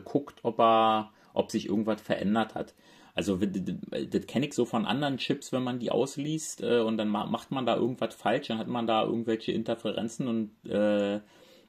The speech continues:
sozusagen liest da eigentlich Müll aus und dann sieht man, wenn man quasi zwei Auslesungen macht, dass da, dass, dass, dass beide Male unterschiedliche Dinge bei rauskommen. Ja, und, äh, genau, das, das, das kann man dann so vergessen.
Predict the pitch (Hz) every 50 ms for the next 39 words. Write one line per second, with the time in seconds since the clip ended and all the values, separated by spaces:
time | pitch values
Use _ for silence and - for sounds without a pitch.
0 | _ - - - 90 101 104 95 104 104 101 101 98 98 110 117 - - 135 113
1 | - - 110 113 107 110 - - 104 101 101 107 131 139 - - 92 104 131 143
2 | - - 98 101 104 101 104 101 101 101 101 98 90 87 101 104 - 120 110 107
3 | 104 104 104 104 101 - 104 101 98 101 95 - - 101 101 104 - - 107 110
4 | - 113 113 113 117 107 113 110 107 107 104 107 110 - - - 101 95 - -
5 | 98 98 98 98 98 95 92 90 90 90 90 - - 98 95 92 - - 95 90
6 | - 98 92 - - 95 95 101 98 - 98 95 98 98 98 95 95 95 - 92
7 | 98 101 110 95 - 104 101 101 95 95 87 80 90 92 104 - - 82 80 -
8 | 85 82 87 - - - 101 104 113 113 - _ - - - - - - - -
9 | _ _ - - 85 90 90 85 85 85 82 80 80 - - - 85 82 82 82
10 | 82 80 78 - _ _ _ - - 87 85 80 80 82 82 - _ _ - -
11 | - - - - - - - - - - - - - - 87 85 85 82 85 87
12 | 85 90 85 - - - 82 90 104 - - 131 147